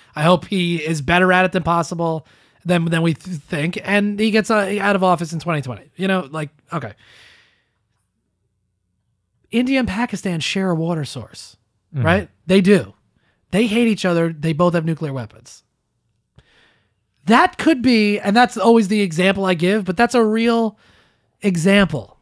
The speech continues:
Speaker 1: We know that climate change is going to continue, and it's probably gonna continue unabated based on what we've seen from, from this administration, the people that are gonna be in it.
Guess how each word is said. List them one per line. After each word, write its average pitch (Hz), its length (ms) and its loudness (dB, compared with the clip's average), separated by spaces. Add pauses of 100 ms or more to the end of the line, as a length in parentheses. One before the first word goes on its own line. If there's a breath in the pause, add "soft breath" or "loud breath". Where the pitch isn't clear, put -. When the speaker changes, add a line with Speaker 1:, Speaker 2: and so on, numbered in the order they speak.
Speaker 1:
We 190 160 2
know 202 140 6
that 214 140 4
climate 208 340 0
change 202 420 0
is 170 260 -10
going 196 340 -2
to 180 380 -2
continue, 151 500 -4 (380 soft breath)
and 180 120 -4
it's 151 80 -4
probably 240 300 4
gonna 202 100 0
continue 196 320 2
unabated 190 560 0
based 147 240 -6
on 160 100 -4
what 156 140 -2
we've 156 120 -4
seen 156 260 -6
from, 147 260 -8
from 151 180 -6
this 147 160 -6
administration, 143 560 -8
the 151 80 -6
people 147 200 -8
that 147 80 -6
are 151 40 -6
gonna 156 140 -8
be 180 120 -6
in 185 80 -6
it. 123 120 -10